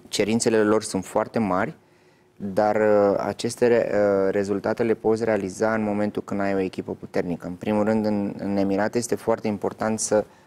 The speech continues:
ai jucători locali care să se ridice la un anumit standard, să te poți bate cu celelalte echipe, care sunt cinci, șase la număr,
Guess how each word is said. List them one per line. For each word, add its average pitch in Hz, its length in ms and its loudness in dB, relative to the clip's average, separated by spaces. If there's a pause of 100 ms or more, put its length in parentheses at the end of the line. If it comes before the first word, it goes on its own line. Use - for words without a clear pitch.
(200)
ai 104 220 0
jucători 101 600 -2
locali 98 560 -2 (600)
care 104 200 0
să 104 140 -4
se - 120 -2
ridice 98 340 -2
la 107 120 2
un 104 140 0
anumit 98 400 -2
standard, 92 600 -4
să - 160 -6
te - 140 -2
poți 98 260 0
bate 101 260 -2
cu 95 120 -8
celelalte 95 500 -2
echipe, - 280 -4
care 135 200 -2
sunt 110 240 -4
cinci, 107 220 -4
șase 98 300 -4
la 98 100 -2
număr, 90 320 -4